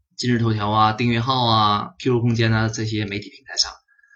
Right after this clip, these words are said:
然后呢，第二个，要持续研究别人的优秀文章，这个动作非常非常的重要啊，我要加颗星来强调一下。因为你不断研究的别人的文章，在对比你的文章，你才能够总结经验，不断的提升。否则你拼命的写，你也很难有快速的一个成长，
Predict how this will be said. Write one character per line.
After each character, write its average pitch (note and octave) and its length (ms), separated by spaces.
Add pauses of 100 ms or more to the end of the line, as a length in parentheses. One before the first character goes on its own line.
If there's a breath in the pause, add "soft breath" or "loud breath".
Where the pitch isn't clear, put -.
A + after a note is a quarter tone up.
(140 soft breath)
然 A#2+ 140
后 F3 80
呢， D#3+ 180
第 E3+ 140
二 F3 200
个， G#2 100
要 B2+ 80
持 B2 200
续 C3 80
研 A#2+ 140
究 B2 100
别 A#2 160
人 B2 80
的 A#2 60
优 A#2 160
秀 A2+ 160
文 F#2+ 140
章， - 260
这 F#3+ 80
个 D#3 80
动 C3 220
作 A2 200
非 B2+ 160
常 G#2 200
非 G#2+ 100
常 F#2+ 160
的 F#2+ 100
重 B2+ 300
要 D#3+ 100
啊， G2+ 460
我 G#2 80
要 A2 80
加 A2+ 220
颗 A2+ 120
星 A#2 280
来 A2 100
强 F#2+ 240
调 A#2+ 180
一 G2+ 40
下。 F#2+ 220 (440 loud breath)
因 A3 100
为 A#3 60
你 F3+ 80
不 C3 100
断 D#3 200
研 D3 120
究 D3+ 100
的 C#3+ 60
别 C3 120
人 B2 40
的 A2+ 60
文 G#2+ 100
章， G#2+ 200
在 D3 80
对 F3 160
比 C#3+ 100
你 C3 80
的 G#2+ 100
文 G2+ 160
章， G2+ 300
你 A#2+ 80
才 D3 140
能 D3+ 100
够 D3+ 60
总 G#2 160
结 A2+ 160
经 B2 180
验， B2 160
不 - 80
断 B2 100
的 G2+ 100
提 - 200
升。 G#2 320 (300)
否 C3+ 100
则 F#3 80
你 E3+ 80
拼 G3 220
命 G3+ 120
的 C3 120
写， - 440
你 C#3 80
也 B2+ 180
很 G#2+ 260
难 G2+ 180
有 A2+ 80
快 C3 180
速 A#2+ 140
的 G#2 80
一 G2+ 60
个 A2 80
成 A2+ 260
长， B2 220